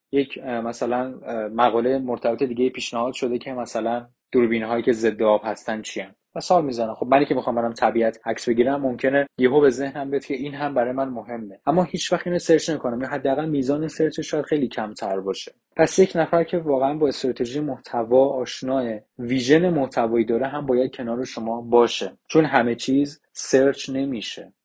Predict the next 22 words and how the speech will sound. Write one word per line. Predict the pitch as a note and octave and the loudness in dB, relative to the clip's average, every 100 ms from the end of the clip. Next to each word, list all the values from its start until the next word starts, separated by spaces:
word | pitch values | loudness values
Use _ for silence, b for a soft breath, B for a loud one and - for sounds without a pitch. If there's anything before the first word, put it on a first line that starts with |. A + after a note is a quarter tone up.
| _ | _
و | C3 | 0
خیلی | D3+ D#3 | 4 4
وقتا | C#3+ B2+ D3+ | 4 0 0
اصلاً | C3 D3 | -4 -6
کاربرا | - A#2+ A#2 A#2+ C#3 | -4 -4 -2 -2 -4
اون | C#3+ | -6
اصطلاحات | C#3 - C3 A#2+ A2+ C3+ C3+ - | -8 -8 -4 -2 -2 -4 -6 -6
و | |
اون | B2+ C#3 | -10 -10
تخصص‌ها | C#3 B2 A#2 B2 - B2+ | -10 -8 -6 -6 0 0
رو | C#3 | 0
نمی‌دونن | C3+ C3+ A#2+ A2+ G#2 G2 | 0 0 0 -2 -4 -6
که | A2 | -6
بخوان | G#2+ G#2 G2 | -6 -6 -6
سرچ | - G2 - | -6 -6 -8
بکنن، | - - - _ _ C3+ | -18 -20 -20 _ _ 6
یا | D3 | 8
اصلاً | C#3+ - E3+ F3+ - | 8 4 2 0 -10
اصطلاحات | C#3 - C3 C3 C#3+ F#3 | -12 -2 0 0 -2 -4
من | D#3+ B2+ B2 | -2 -2 -2
درآوردیه | A#2+ A#2 A2+ A2+ A2 C3+ D#3 B2+ | -2 -2 -4 -6 -6 0 2 2
یا | A2 A#2+ A2+ G#2+ | 2 2 2 -2